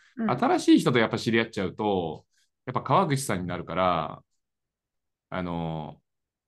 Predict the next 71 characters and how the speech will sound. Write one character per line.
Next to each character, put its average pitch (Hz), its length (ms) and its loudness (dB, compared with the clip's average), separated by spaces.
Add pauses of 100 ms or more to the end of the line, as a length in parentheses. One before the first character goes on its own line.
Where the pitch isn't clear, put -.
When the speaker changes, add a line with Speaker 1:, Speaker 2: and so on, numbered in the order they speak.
(960)
Speaker 2:
ど 143 240 6
う 139 40 0
川 139 260 6
口 123 180 0
さ 101 120 -2
ん 85 80 0
を 85 40 -2
め 87 160 0
く 107 200 -2
る 95 380 -2
よ 101 140 0
う - 20 -4
に 82 100 -6
し - 80 -14
て 92 100 -4
い 82 60 -6
け 85 120 -6
る 78 80 -6
か 73 100 -10
は - 120 -12
テ 95 100 -8
ー 82 40 -6
マ 69 40 -10
で - 100 -20
す。 - 260 -20 (600)
Speaker 1:
う 208 60 -4
ー 247 1200 -2
ん。 320 40 -12 (440)
そ 277 160 -2
う - 40 -2
な 190 120 -2
ん - 60 -10
だ。 160 100 -8
タ 208 120 -6
ミ 240 160 0
オ 302 60 2
っ 294 80 -2
て 311 100 0
呼 311 60 4
ん - 20 4
で 311 100 0
く - 80 -4
だ 311 100 0
さ 330 160 2
い 302 40 0
っ - 20 -2
て - 80 -8
言 - 80 -4
っ - 20 -18
て 202 100 -4
も 196 120 -4
な 185 100 -8
か 202 120 -4
な 208 120 -2
か。 214 320 -8 (340)
Speaker 2:
だ 185 120 4
っ - 20 0
て 151 80 2
ビ-、 127 160 4
<laughs> - 960 -2
い 143 100 -2
や、 135 60 2
ビ 160 180 -2
ジ 190 140 -4
ネ 160 120 4
ス 127 140 0
っ - 40 -4
て - 140 -6
い - 20 -2
う - 80 -6
か、 87 420 -2